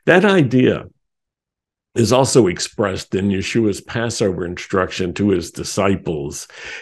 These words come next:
in John fifteen seven, uh, where he says, "If you abide in me and my words abide in you, then ask what you desire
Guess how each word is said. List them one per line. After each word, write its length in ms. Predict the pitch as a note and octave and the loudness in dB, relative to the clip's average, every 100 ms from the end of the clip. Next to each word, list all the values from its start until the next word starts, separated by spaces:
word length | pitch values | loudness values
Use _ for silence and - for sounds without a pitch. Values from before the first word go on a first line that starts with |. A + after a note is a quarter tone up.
| - | -2
in 260 | F2+ F#2 | 0 0
John 500 | F2+ G2 F#2 F2 E2 E2 | 0 2 2 0 -2 -4
fifteen 640 | - G2 - F2+ E2+ D2+ | 0 0 2 0 0 -2
seven, 680 | - - - E2 D2 D2+ E2 - - - _ _ - | -8 -4 -2 -2 -4 -8 -10 -16 -20 -20 _ _ -8
uh, 300 | - C#2 - - - _ F2+ - _ _ | -6 -6 -8 -12 -18 _ -8 -8 _ _
where 180 | F#2+ F#2+ | 0 2
he 140 | G2 F#2 | 4 2
says, 440 | - F2+ E2 - - - - _ | 2 2 0 -4 -12 -18 -20 _
"If 160 | A2 | 0
you 180 | C#3 F3 | 6 6
abide 520 | A2 E2+ A2 A2+ C3 | 6 6 2 4 4
in 200 | A2 F#2 | 2 0
me 280 | F2 F#2 F2 | 0 0 0
and 140 | F2 F2 | 0 -2
my 180 | D#2+ | -4
words 480 | E2 F2 G#2+ A2+ G2+ | -4 2 4 4 2
abide 500 | F2+ D2 E2 D#2 D2 | 0 -2 -4 -4 -6
in 160 | D#2 D#2 | -8 -4
you, 420 | D2+ D2+ D2+ E2 - - - _ - | -4 -4 -6 -12 -18 -20 -20 _ 0
then 480 | A2+ D#3+ A#2+ G#2+ - | 6 8 6 4 0
ask 360 | B2+ D3+ C#3+ - | 0 2 0 2
what 200 | A#2+ - | 2 4
you 160 | G#2+ | 2
desire 920 | F2+ F2+ F2 F#2+ G2+ F2 C#2+ A1 - | 2 -2 -2 -4 -4 -6 -8 -12 -16